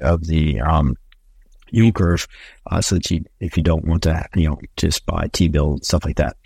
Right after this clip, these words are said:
Um, so yeah, just wanted to kind of touch base there. Uh,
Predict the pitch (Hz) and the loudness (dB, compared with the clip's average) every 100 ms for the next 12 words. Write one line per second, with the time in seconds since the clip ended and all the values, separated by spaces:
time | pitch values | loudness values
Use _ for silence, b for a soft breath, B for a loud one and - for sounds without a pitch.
0 | B B B - 80 73 65 - - 80 | B B B 0 2 2 0 -2 -2 0
1 | - 92 - - 95 85 82 - 80 85 | 0 0 -2 -2 2 2 2 0 -2 -2
2 | - 78 - 85 82 80 - - 78 | -2 -2 -2 0 0 -2 -8 -12 -10